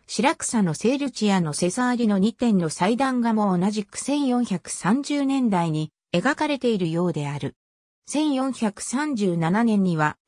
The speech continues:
マルトレルは、プボルノ教会のための祭壇画の制作に着手する。この祭壇画は聖ペトロに向けてのもので、現在はジローナ美術館に収蔵されており、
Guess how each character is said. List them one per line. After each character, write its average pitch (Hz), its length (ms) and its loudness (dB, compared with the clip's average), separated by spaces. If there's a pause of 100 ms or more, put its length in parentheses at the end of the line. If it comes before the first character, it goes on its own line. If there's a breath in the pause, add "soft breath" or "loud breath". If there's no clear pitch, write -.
(100)
マ 165 140 2
ル 214 140 2
ト 226 120 -2
レ 240 140 0
ル 226 120 0
は、 180 200 0 (220)
プ 185 100 -2
ボ 269 140 2
ル 302 100 -4
ノ 277 120 -2
教 254 220 2
会 262 240 -2
の 233 140 2
た 233 120 -4
め 240 100 2
の 190 120 2
祭 202 280 0
壇 254 240 0
画 233 100 2
の 208 140 2
制 226 240 0
作 240 320 -2
に 233 160 0
着 - 280 -4
手 - 160 -4
す 156 160 -4
る。 147 200 -4 (560)
こ 202 140 2
の 269 120 2
祭 285 320 0
壇 262 220 0
画 247 140 2
は 240 100 -2
聖 302 260 2
ペ 311 160 0
ト 311 140 2
ロ 240 120 4
に 180 140 4
向 170 120 0
け 233 160 -2
て 277 140 -2
の 202 120 2
も 180 120 0
の 185 140 2
で、 156 200 -8 (200)
現 269 260 2
在 208 280 4
は 160 240 2 (180 soft breath)
ジ 170 140 0
ロ 254 160 2
ー - 20 -2
ナ 294 160 0
美 233 140 0
術 277 260 -6
館 254 200 0
に 175 140 2
収 226 240 -2
蔵 262 200 0
さ 220 160 -4
れ 208 80 -2
て 202 160 0
お 175 100 2
り、 156 220 -2